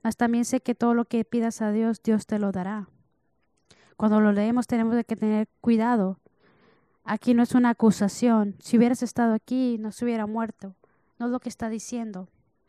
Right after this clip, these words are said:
Lo que está diciendo es una declaración de fe. "Señor, si hubieras estado aquí, él no se hubiera muerto. Tú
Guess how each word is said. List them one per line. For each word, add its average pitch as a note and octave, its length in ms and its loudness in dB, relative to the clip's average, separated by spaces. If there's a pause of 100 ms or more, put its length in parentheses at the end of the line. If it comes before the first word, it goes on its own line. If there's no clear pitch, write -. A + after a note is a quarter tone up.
(680)
Lo A3 120 -4
que A3+ 100 -6
está A#3 220 -2
diciendo A#3+ 420 -2
es A3 220 0
una A3 640 -2 (580)
declaración A3 540 -2
de A3 80 -2
fe. A3+ 340 -6 (360)
"Señor, A3+ 340 0
si A#3+ 160 2
hubieras A#3+ 220 0
estado B3 300 0
aquí, C4 400 0 (300)
él A#3 160 0
no A#3+ 100 2
se - 140 0
hubiera A#3 180 6
muerto. A3+ 420 2
Tú A#3 200 4